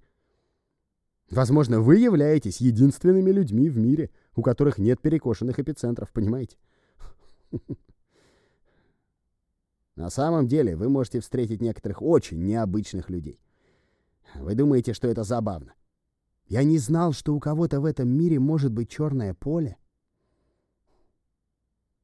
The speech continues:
Каким же наивным я был, проводя людям дианетический процессинг.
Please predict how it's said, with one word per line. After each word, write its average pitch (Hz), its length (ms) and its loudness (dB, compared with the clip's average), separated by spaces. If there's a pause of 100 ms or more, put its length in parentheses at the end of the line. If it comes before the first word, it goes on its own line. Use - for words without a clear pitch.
(360)
Каким 175 280 0
же 156 120 2
наивным 220 600 4
я 214 160 2
был, 214 360 2 (300)
проводя 147 360 2
людям 196 320 4
дианетический 170 760 0
процессинг. - 680 -10